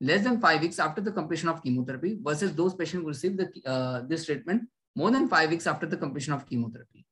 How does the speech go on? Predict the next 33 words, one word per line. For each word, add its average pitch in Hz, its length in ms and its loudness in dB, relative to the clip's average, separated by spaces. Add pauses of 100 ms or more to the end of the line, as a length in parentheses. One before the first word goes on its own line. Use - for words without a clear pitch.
(360)
Now, 170 460 4
those 220 220 4
patients 226 280 4
who 180 80 4
received, 160 360 -2
who 165 140 4
were, 185 340 4
who 156 180 -2
received 220 300 0
this 233 120 2
treatment 160 360 -2
less 170 160 2
than 208 180 0
five 165 200 4
weeks 180 180 0
after 180 180 -2
the 175 140 -4
completion 160 380 -6
of 170 120 -6
chemotherapy, 147 480 -4
the 160 160 -2
median 147 420 0
overall 151 280 0
survival, 139 580 -2 (400)
I 127 40 -2
mean, 127 300 2
benefit, 156 540 -2
showed - 220 0
a - 40 4
benefit 156 360 2
in 165 180 -2
terms 160 300 2
of 247 240 2